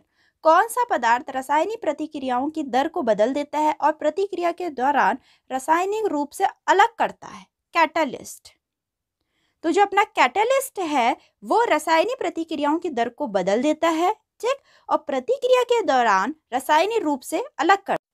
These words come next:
नेक्स्ट है, the right to profess, practice and propagate a religion comes under which article of Indian Constitution? किसी धर्म को मनाने, आचरण करने और प्रचार करने का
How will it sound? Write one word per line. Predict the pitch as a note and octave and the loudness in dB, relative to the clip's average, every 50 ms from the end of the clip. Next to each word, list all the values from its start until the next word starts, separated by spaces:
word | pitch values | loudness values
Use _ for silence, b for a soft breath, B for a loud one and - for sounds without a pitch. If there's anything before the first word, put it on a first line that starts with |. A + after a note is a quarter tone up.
| _ _ _ _ _ _ _ _ _ _ _ _ _ _ _ _ _ _ _ | _ _ _ _ _ _ _ _ _ _ _ _ _ _ _ _ _ _ _
नेक्स्ट | B3+ D#4 G#4+ B4+ - - G4 | 0 0 0 0 -2 -4 -2
है, | F#4 | 0
the | E4+ D4 E4+ E4+ | 4 4 4 4
right | C#4 D#4 D#4+ G4 A#4+ | 6 4 4 4 2
to | A#4 - B4+ B4+ B4 _ A4 | 0 -2 -4 -4 -4 _ 2
profess, | G#4+ A#4 B4+ - - F#4+ C4+ C#4 D#4 - - _ - | 2 2 2 0 -2 -4 -2 -2 -4 -8 -18 _ 0
practice | D#4 F4 G4+ - _ D#4+ D4+ E4+ - - | 0 0 0 0 _ -6 -6 -6 -4 -4
and | - B3+ B3+ | -6 -6 -2
propagate | - D4+ D#4 - G#4 G4+ D#4+ G4 G4 G4 G4+ | -2 -4 -2 -2 -4 -2 -2 -2 -2 0 0
a | F#4+ F4 E4+ | 0 0 0
religion | D#4+ D4+ D#4 G4 A4 G#4 - D4+ C#4+ D#4 E4+ _ _ - | 0 0 2 0 0 2 2 0 0 0 -4 _ _ 2
comes | E4 F4+ - - - - D4+ | 4 4 4 2 -4 -4 -2
under | D4 D4 C#4 D4 D4+ D4 C4 | -2 0 0 0 0 0 -2
which | E4+ G4+ - | -4 -2 0
article | G4+ D4+ C4+ - C4 B3+ - C4 C4 | 2 0 0 0 -4 -6 -4 -2 -2
of | C#4 D4+ - - B3+ | -2 -4 -4 -8 -8
Indian | B3 A#3+ B3 C4 F#4 F#4+ D#4+ | -6 -6 -6 -8 -6 -6 -6
Constitution? | A#3 - - - G#3+ - - - - - - - - _ | -6 -6 -8 -14 -16 -14 -14 -16 -14 -16 -20 -20 -10 _
किसी | E4 E4 - A4 | -6 0 0 0
धर्म | G#4 F#4+ F4 E4+ E4 F4 | 2 4 2 2 2 0
को | F4 F#4+ | -2 -2
मनाने, | F4+ D#4+ C#4 B3 B3 C4 D#4+ D4+ D4 D4 | 0 0 2 2 2 2 2 2 0 0
आचरण | - A3+ A3+ A3+ A3+ - C#4 D4 | 0 -2 -2 -2 -2 -4 -6 -4
करने | D#4 D4 C#4 C4+ C4+ A#3+ A#3+ | -2 -2 -2 -4 -4 -4 -6
और | B3+ B3+ - B3 B3 | -6 -4 -4 -6 -6
प्रचार | A#3+ - A#3+ B3 - C#4+ E4 F#4 G#4 | -6 -8 -12 -4 0 2 2 2 2
करने | - E4+ C#4+ C#4 D4+ D4 | -2 -2 -2 -2 -2 -4
का | - - C#4+ C#4+ | -2 -2 -2 -2